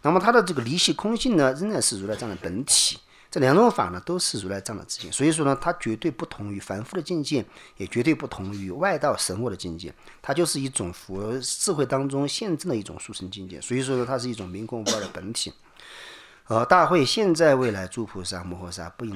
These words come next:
执我。然后佛陀也教-，教诫，呃，就说是这个现在的菩萨不应该执我，未来的诸菩萨呢也不应执我。这个我呢，它实际上不是一种狭义的这个我的意思，虽然也有一种狭义的我，但是此处的我是实质的意思。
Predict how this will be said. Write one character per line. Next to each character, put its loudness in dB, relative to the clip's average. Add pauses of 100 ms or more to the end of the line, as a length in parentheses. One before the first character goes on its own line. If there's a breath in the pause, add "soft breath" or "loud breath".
执 -8
我。 -12 (200 loud breath)
然 4
后 10
佛 0
陀 4
也 4
教-， 6 (160)
教 4
诫， 0
呃， -6
就 -10
说 -12
是 -10
这 -14
个 -10 (360 loud breath)
现 6
在 4
的 2
菩 -14
萨 -6
不 -8
应 -4
该 -2
执 -8
我， -8
未 10
来 4
的 -8
诸 -8
菩 -14
萨 -6
呢 -12
也 -6
不 -4
应 2
执 2
我。 -6
这 -4
个 -2
我 0
呢， 0 (440 loud breath)
它 -8
实 -2
际 0
上 2
不 -8
是 0
一 -6
种 -8
狭 0
义 -4
的 -2
这 -6
个 -12
我 -10
的 -14
意 -10
思， -2
虽 -2
然 8
也 6
有 8
一 4
种 -4
狭 -4
义 -10
的 -6
我， -12
但 -4
是 -4
此 2
处 -8
的 2
我 -2 (340 loud breath)
是 2
实 4
质 -4
的 -8
意 -14
思。 -4